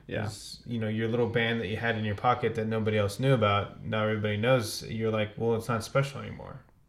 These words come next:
Speaker 2: And a lot of people wanna go back to the old days where it was crazy awesome.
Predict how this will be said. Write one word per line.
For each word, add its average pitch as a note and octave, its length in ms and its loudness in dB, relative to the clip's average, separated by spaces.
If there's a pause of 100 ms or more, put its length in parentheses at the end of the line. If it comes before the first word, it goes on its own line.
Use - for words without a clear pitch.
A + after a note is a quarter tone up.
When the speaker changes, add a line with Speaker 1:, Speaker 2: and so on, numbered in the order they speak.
(340)
Speaker 2:
And A#2 160 -2
a B2 80 4
lot C#3 200 8
of D3 60 8
people C#3 260 6
wanna B2+ 200 6
go A#2+ 140 4
back C3+ 260 8
to - 80 -4
the B2 80 4
old C#3+ 180 6
days A#2 220 4
where A2+ 260 4
it A2+ 80 -2
was A2 140 -4
crazy A#2+ 580 0
awesome. A2+ 600 -2